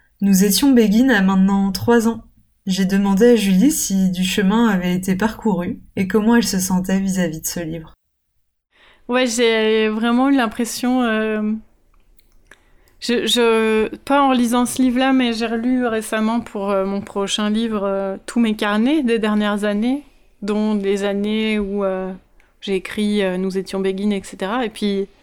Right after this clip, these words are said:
Speaker 2: je vois, euh, tellement le chemin parcouru. Je suis vraiment plus légère. Mm. On parle de choses personnelles, pas du livre, mais je me souviens que j'ai commencé cette thérapie de groupe en me disant, on peut pas guérir de ça.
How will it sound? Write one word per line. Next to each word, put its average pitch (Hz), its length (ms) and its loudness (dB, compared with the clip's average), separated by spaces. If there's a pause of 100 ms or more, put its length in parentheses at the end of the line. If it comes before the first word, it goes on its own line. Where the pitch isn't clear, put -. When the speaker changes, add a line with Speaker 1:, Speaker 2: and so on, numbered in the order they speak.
(520)
Speaker 2:
je - 180 -4
vois, 214 680 0
euh, 196 420 -2
tellement 220 480 -2
le 214 160 -2
chemin 202 540 -8
parcouru. 196 460 -10 (260)
Je - 80 -20
suis 214 100 -6
vraiment 208 320 -4
plus 220 180 -10
légère. 196 400 -4 (920)
Mm. 214 140 -4 (1500)
On 202 180 -8
parle 190 240 -6
de 202 80 -6
choses 208 260 -6
personnelles, 208 460 -6
pas 202 160 -6
du 190 140 -8
livre, 240 240 -2
mais 202 260 -2 (340)
je 202 60 -10
me 196 80 -8
souviens 220 240 -6
que 214 140 0
j'ai 190 120 -4
commencé 226 920 -2 (1400)
cette 208 300 -6
thérapie 208 360 -2
de 220 60 0
groupe 240 280 -2
en 208 120 0
me 196 100 -2
disant, 208 760 -4
on 208 80 -4
peut 214 140 -2
pas 220 240 0
guérir 190 400 -2
de 180 160 -8
ça. - 320 -10